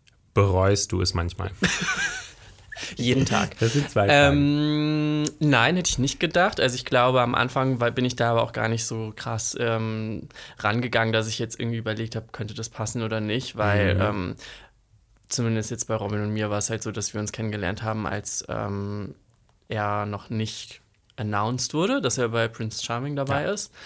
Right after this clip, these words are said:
Speaker 2: Und, ähm, das war halt so knapp davor und wir hatten davor auch immer mal wieder Kontakt und wollten uns eigentlich auch schon viel früher mal treffen und das hat sich dann immer wieder verschoben. Also es ging eigentlich schon sehr, sehr viel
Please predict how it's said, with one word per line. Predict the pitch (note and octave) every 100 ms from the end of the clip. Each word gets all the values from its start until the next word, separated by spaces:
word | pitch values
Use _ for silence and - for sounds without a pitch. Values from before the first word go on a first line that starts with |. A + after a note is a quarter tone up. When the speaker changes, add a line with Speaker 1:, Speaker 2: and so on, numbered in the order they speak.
| - - - - -
Speaker 2:
Und, | B2 A#2+ A#2 A2+ A2+
ähm, | A2 G#2+ G#2+ G#2+
das | G#2+
war | G#2+
halt | G#2
so | -
knapp | - G#2+ -
davor | A#2 - A#2+ C3
und | A#2+
wir | G#2+
hatten | G#2 A2
davor | G#2 - G#2+
auch | -
immer | A2 A2
mal | G#2+ G#2+
wieder | G#2+
Kontakt | - A2 - A2 A#2
und | G#2+
wollten | G#2+ A2
uns | G#2 -
eigentlich | G#2
auch | -
schon | B2 A2+
viel | A2
früher | - A#2+ A#2 A2+ A2+ _ _ _ _ _ _ _ -
mal | A#2+ A2+ G#2+ G#2
treffen | - - C#3 C3
und | A2 A2
das | -
hat | A2+
sich | -
dann | A#2
immer | A#2+ A#2
wieder | B2 A2+
verschoben. | A#2 - D#3+ C#3
Also | A2+
es | -
ging | A#2 -
eigentlich | A2 A#2
schon | A#2 A2+
sehr, | A2+
sehr | A2+
viel | A2+ A2+ A2